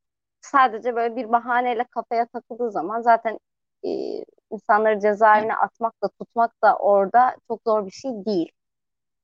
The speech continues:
Speaker 1: Dolayısıyla kimsenin kendini güvende hissetmediği bir dönemde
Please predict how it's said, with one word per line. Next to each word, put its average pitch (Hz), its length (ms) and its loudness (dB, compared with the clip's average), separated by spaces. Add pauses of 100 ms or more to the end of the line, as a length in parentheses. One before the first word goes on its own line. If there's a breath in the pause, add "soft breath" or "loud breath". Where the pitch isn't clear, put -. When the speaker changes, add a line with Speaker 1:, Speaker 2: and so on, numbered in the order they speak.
(220)
Speaker 1:
Dolayısıyla 240 540 2
kimsenin 240 420 0
kendini 208 320 2
güvende 208 320 2
hissetmediği 269 800 -2
bir 262 160 -2
dönemde 269 640 0